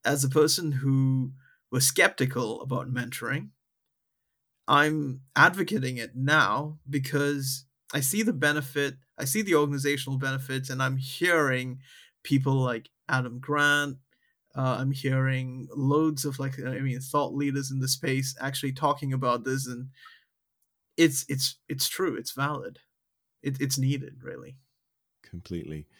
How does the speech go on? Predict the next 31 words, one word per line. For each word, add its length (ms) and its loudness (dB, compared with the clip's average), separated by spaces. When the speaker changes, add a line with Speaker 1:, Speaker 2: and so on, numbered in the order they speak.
Speaker 2:
We, 260 0
we 160 2
only 180 6
see 180 0
further 320 2
because 280 -2
we're 80 -2
standing 360 0
on 80 -2
the 80 -4
shoulders 420 -6
of, 240 -10
of 160 -12
giants. 600 -6
Speaker 1:
Yeah. 280 -4
Speaker 2:
Um, 200 -10
good, 240 0
good 220 2
place 260 -2
to 140 -6
end. 280 -4
Ash, 340 2
thank 260 0
you 60 0
so 160 2
much 240 0
for 80 -4
being 260 2
on 160 -4
Client 340 -6
Side. 320 -12